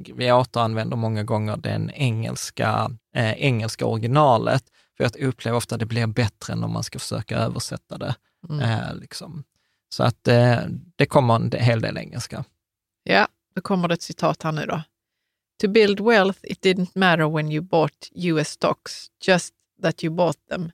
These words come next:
Speaker 2: and kept buying them. It didn't matter if valuations were high or low. It didn't matter if you were in bull market or bear, bear market. And that mattered, ehm, all that mattered was that you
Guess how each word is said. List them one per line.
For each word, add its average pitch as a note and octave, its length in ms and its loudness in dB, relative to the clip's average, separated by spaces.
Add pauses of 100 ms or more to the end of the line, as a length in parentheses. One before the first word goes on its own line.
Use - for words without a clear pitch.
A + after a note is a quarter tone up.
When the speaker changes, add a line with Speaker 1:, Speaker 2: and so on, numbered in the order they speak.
(440)
Speaker 2:
and E3+ 140 -2
kept - 320 0
buying F3+ 360 4
them. D3 320 -6
It - 200 -4
didn't F#3+ 240 2
matter F3+ 440 4
if E3+ 220 -4
valuations E3 800 2
were D3 120 0
high G#3 380 4
or G3+ 60 4
low. E3+ 400 2 (380)
It F3 120 -2
didn't F3 200 4
matter D#3 500 2 (880)
if F3+ 160 0
you F3 200 4
were D#3+ 140 6
in D#3 160 -4 (220)
bull A3 220 6
market G#3 540 2
or F#3 100 4
bear, D#3+ 340 2 (240)
bear F3+ 260 8
market. - 640 -4 (140)
And F3+ 140 2
that F3+ 200 4
mattered, D#3 440 4 (440)
ehm, D3+ 360 0 (240)
all C4 160 8
that A#3+ 180 0
mattered F3+ 400 4
was F3 200 0
that - 240 -6
you - 60 -10